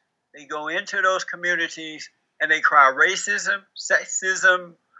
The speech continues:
uh, homophobic. They cry those things, and that's all they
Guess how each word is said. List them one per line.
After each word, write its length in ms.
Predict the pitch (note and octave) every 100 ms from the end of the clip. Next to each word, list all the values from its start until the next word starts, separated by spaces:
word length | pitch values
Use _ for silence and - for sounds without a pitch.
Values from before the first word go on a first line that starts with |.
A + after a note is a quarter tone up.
| - - _
uh, 360 | C#3 C#3+ C#3 B2+
homophobic. 680 | - F#3+ F#3 - F#3+ F3 E3 - _ - E3
They 100 | E3+
cry 320 | - F#3 G3+ -
those 200 | G#3 - F3
things, 400 | E3 D#3+ D#3+ - _ _ _ _
and 240 | E3 E3
that's 280 | E3 F#3+ C#4 -
all 260 | G#3 B3 C4+
they 160 | A3+